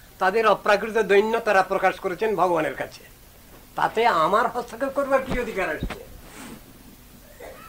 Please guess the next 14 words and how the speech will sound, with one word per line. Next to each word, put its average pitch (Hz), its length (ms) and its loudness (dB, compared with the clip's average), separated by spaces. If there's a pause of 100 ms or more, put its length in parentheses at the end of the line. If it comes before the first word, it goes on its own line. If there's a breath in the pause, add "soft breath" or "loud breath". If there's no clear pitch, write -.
(300)
তাতে 190 160 -2
আমার 196 300 4
হস্তক্ষেপ 226 340 -6
করার 247 220 2
কি 254 180 -4
অধিকার? 247 300 -2 (680)
বলো 160 160 -2
না, 127 100 -4 (220)
সোজা 196 200 -2
কথা। - 240 -10 (2250)
এ 170 140 -2
দৈন্য 208 400 4
তারা 202 280 6
করেছেন, 151 440 -2